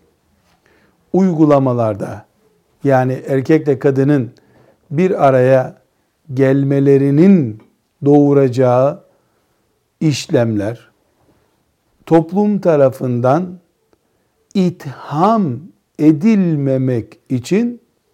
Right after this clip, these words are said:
Müslüman nikahını, yani kadına talip olduğunu, kadının kocayı kabul ettiğini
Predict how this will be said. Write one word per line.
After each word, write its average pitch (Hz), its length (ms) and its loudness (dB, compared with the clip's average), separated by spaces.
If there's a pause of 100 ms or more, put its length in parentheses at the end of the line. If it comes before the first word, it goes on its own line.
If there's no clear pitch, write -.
(1120)
Müslüman 175 720 -4 (600)
nikahını, 151 1300 2 (200)
yani 110 520 -2 (340)
kadına 135 440 0
talip 113 440 -2
olduğunu, 95 500 -10
kadının 139 420 -2
kocayı 117 460 -4 (380)
kabul 131 360 -2
ettiğini 107 640 -8